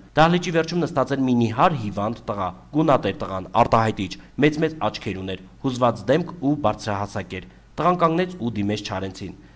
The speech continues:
"Ասացեք, խնդրեմ, պոետ, որ փողոցն է ամենալավը ձեր տեսած փողոցներից և որ քաղաքում էր այն"։ Չարենցն ուշի ուշով նայեց պատանու աչքերին, մի պար լռեց ու կարծես ծածուկ, կարծես շշուկով ասաց.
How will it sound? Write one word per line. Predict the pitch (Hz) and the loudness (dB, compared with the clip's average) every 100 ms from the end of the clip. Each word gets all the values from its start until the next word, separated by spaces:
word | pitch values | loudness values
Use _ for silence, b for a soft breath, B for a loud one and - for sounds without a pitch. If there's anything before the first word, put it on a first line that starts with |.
| B B - | B B -4
"Ասացեք, | 156 185 185 190 | -2 0 -2 -2
խնդրեմ, | - 110 107 95 92 | -4 -6 -6 -8 -4
պոետ, | 143 147 123 104 - B B | 4 6 6 2 -4 B B
որ | - 233 | 2 4
փողոցն | 226 131 120 120 | 4 0 0 2
է | 131 | 2
ամենալավը | 120 120 123 117 101 98 | 4 4 4 4 2 -2
ձեր | 95 104 | -4 -4
տեսած | 110 117 107 | -6 -6 -8
փողոցներից | - 123 123 135 185 175 | -6 -4 -2 -2 -2 -2
և | 120 123 | 2 2
որ | 123 139 | 4 0
քաղաքում | 143 120 107 107 117 | 0 0 0 -2 0
էր | 117 - | 0 0
այն"։ | 98 90 87 - - | -6 -6 -10 -16 -8
Չարենցն | 156 165 196 160 | 0 2 2 -2
ուշի | 117 143 | -4 -4
ուշով | 120 147 147 | -2 -2 -2
նայեց | 110 104 | -2 -4
պատանու | - 104 101 104 | -4 -6 -4 -4
աչքերին, | 107 - 151 202 180 | -4 -4 -2 0 -2
մի | - 202 | -4 0
պար | 175 131 | 2 4
լռեց | 120 123 180 | 4 2 -2
ու | 175 | -4
կարծես | - 117 - 120 | -2 -2 -4 -8
ծածուկ, | - 104 147 180 - | -4 -2 -2 -4 -6
կարծես | - 120 123 131 | -2 0 0 -2
շշուկով | 120 - 92 123 120 | -4 -8 -6 -4 -2
ասաց. | 107 - 104 | -2 -2 -6